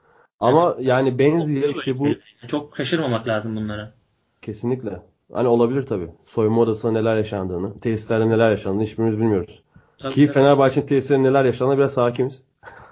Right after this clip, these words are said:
Speaker 2: <laughs> Aynen, halı muhabbeti falan bayağı
Speaker 1: Abi.
Speaker 2: üt-, ütopik şeyler.
Speaker 1: Aynen öyle.
Speaker 2: Şey,
Speaker 1: Ee,
Speaker 2: Suat'ın seccade olduğu falan <laughs> söylendi.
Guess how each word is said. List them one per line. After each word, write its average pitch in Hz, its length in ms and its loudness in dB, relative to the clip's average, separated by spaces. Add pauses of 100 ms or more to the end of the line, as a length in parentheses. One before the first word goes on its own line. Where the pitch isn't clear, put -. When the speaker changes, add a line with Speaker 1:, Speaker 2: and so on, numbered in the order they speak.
(160)
Speaker 2:
<laughs> - 560 -8
Aynen, 165 200 0
halı 147 300 0
muhabbeti 143 420 -4
falan 139 320 -8
bayağı 143 320 -2 (160)
Speaker 1:
Abi. 117 160 -4 (100)
Speaker 2:
üt-, - 460 -8
ütopik 147 320 -4
şeyler. 139 460 -4 (880)
Speaker 1:
Aynen 110 320 0
öyle. 104 240 0 (340)
Speaker 2:
Şey, 135 100 -8
Speaker 1:
Ee, 131 140 -12
Speaker 2:
Suat'ın 110 920 -2
seccade 139 520 0
olduğu 139 220 -2
falan 160 180 2
<laughs> - 120 -4
söylendi. 131 560 -2